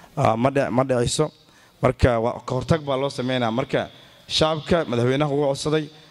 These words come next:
annagana shacabka wax ka codsanaynaa, kuna dhiirigelinaynaa inay laamaha ammaanka dalka ay la shaqeeyaan, madaxweynaha iyo dowladdiisana ay la shaqeeyaan, ah, mas-uul kastana uu la shaqeeyo. Marka, ah, fariinta sababtana madaxweynahana waxaan leeyahay, ah, madaxweyne Maxamed Cabdullaahi Farmaajo, hambali aan ku leenahay.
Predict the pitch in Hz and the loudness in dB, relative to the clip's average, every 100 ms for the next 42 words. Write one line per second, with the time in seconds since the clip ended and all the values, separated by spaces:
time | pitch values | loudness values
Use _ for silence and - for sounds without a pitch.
0 | - - 127 175 160 - 165 135 151 120 | -20 -4 0 2 2 0 0 0 -4 -2
1 | 151 135 156 139 139 139 - - 170 156 | -2 -2 -2 -2 -2 -2 -4 -4 -2 0
2 | 151 131 147 143 135 143 135 - - - | 0 0 -2 -2 -2 -4 -4 -12 -20 -20
3 | - 135 139 135 147 135 135 123 139 135 | -2 2 2 2 2 0 0 0 -2 -2
4 | 123 135 131 127 135 139 - - - - | -4 -2 0 0 0 -2 -8 -20 -20 -20
5 | - - 120 120 135 139 131 110 120 131 | -20 0 2 4 2 2 0 2 0 0
6 | 123 117 113 120 139 131 123 131 143 143 | -2 -2 -2 -2 0 0 0 0 0 -4
7 | - - - - - 120 123 151 131 123 | -12 -20 -20 -8 0 2 4 2 2 0
8 | 139 127 120 120 123 117 110 123 123 110 | 0 0 0 -2 -2 -2 -2 -2 -2 -4
9 | - - - - - 107 117 139 127 123 | -6 -16 -20 -18 -4 -2 0 -2 -2 -4
10 | 123 123 123 107 113 123 113 104 120 117 | -2 -2 -2 0 0 0 -2 -2 0 0
11 | 110 123 123 110 104 101 101 98 104 104 | 0 -2 -2 0 0 0 0 0 0 0
12 | 98 107 120 101 110 113 98 107 131 135 | -2 -2 0 0 0 0 -2 -2 -2 -2
13 | 139 - _ - _ - 113 131 117 104 | -6 -10 _ -20 _ -2 2 2 2 2
14 | 120 123 123 143 | 0 0 -2 -4